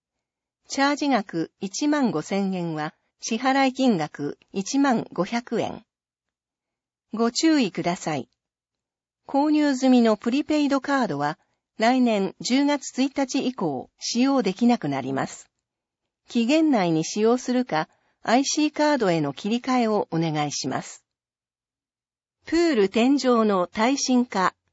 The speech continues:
照明のエルイーディー化。室内の安全性と明るさが向上しました。私たちが取材、撮影しました。利用券と入場ゲートが新しくなって、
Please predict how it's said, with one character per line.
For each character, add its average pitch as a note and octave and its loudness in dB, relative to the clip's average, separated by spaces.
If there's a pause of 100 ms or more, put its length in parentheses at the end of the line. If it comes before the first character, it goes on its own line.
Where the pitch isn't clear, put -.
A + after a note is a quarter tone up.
(160)
照 D4+ 2
明 D4 4
の A3+ 2
エ F3 2
ル B3+ 2
イ B3+ 2
ー G#3 -2
デ G3+ -2
ィ F#3+ 0
ー - -16
化。 D#3 -4 (1000)
室 - -4
内 D#4+ 4
の E3+ 2
安 A#3 2
全 B3+ 2
性 A3+ 2
と G#3+ 0
明 A#3+ 0
る C4 0
さ A3+ -2
が G#3 -2
向 G3+ 2
上 G#3 2
し G3 0
ま F3 0
し - -8
た。 - -8 (1400)
私 A#3 -2
た B3 2
ち F#3 -2
が D#3 -2 (180)
取 F#3+ -2
材、 C4 2
撮 - -6
影 A3 4
し - -2
ま E3 0
し - -10
た。 - -6 (1120)
利 B3+ 2
用 D4 0
券 G3 -2
と D#3+ -2
入 A#3 4
場 A#3+ 2
ゲ A3+ 0
ー A3 -4
ト C#3+ -8
が C3 -6
新 A#3+ -2
し - -8
く F#3+ -2
な F3 0
っ - -10
て、 D#3+ -8